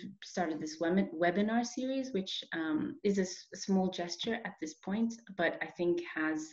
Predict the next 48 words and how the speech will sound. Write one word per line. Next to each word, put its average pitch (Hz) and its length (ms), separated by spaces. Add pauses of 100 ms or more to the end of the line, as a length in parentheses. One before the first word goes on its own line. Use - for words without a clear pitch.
(120)
um, 156 500
I - 40
think - 400
could 180 140
also 170 260
be 156 160
very 147 220
useful. 185 640
I - 40
know, 160 180 (300)
um, 156 460
tomorrow, 170 500
so 175 180
it's 156 200
the - 140
eighth 156 160
of 147 160
May, 151 240
there's - 360
a, 160 140 (1000)
a 196 80
discussion 180 560
on, 160 320
on, 165 300
on 165 260
rights 185 440
and, 156 260
and 160 180
royalties, 196 720
which 196 200
is, 196 180 (160)
you 202 80
know, 185 100
I, - 180 (380)
I - 40
mean, 180 200
back 180 280
to 185 100
our 170 100
first, - 460
our 170 180
first 170 340
point, 226 300
which 175 200
was, 156 280
which 156 180
was 156 240
artists 156 460